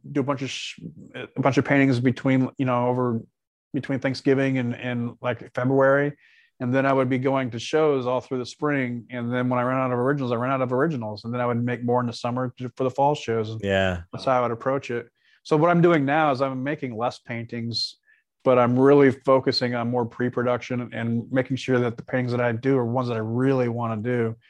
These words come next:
Speaker 2: Mm-hmm.
Speaker 1: And I'm not just trying to, like, you know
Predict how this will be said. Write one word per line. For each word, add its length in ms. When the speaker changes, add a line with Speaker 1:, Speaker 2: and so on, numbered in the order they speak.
Speaker 2:
Mm-hmm. 180
Speaker 1:
And 220
I'm 140
not 300
just 180
trying 240
to, 80
like, 220
you 80
know 340